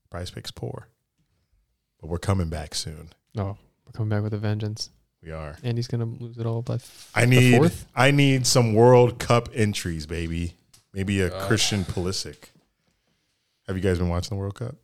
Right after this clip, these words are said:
Speaker 2: No.
Speaker 3: Under,
Speaker 1: <laughs>
Speaker 3: over under one and a half testicles that he lost today.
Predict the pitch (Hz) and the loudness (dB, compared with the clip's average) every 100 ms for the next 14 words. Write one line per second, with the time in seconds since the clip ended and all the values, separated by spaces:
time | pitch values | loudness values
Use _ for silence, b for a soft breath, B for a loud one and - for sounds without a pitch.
0 | _ 117 110 117 _ _ 123 120 127 131 | _ -10 -10 -10 _ _ 2 4 6 6
1 | 131 127 - 120 127 131 120 117 113 113 | 6 4 2 4 6 6 4 4 2 4
2 | 107 110 107 104 101 - 110 - 101 - | 4 4 4 2 0 0 -2 0 -4 -6
3 | 82 85 - 90 87 82 78 - 78 67 | -8 -8 -8 -6 -6 -6 -8 -8 -10 -12